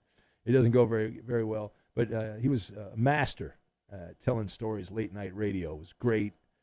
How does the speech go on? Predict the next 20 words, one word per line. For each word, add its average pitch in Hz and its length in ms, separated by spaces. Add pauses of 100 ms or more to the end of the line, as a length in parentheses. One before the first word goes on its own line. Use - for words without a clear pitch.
(260)
Uh, 90 340
Supermarket 196 800
Steve, 202 720
uh, 151 200
says, 147 260
"Nobody 196 320
will 170 200
ever 170 260
beat 180 400
Vin 170 260
Scully's 160 400
broadcasting 151 680
record 135 360
because 123 280
according 147 400
to 131 120
most 135 280
sports 180 380
a-, 139 400
analysis, 139 760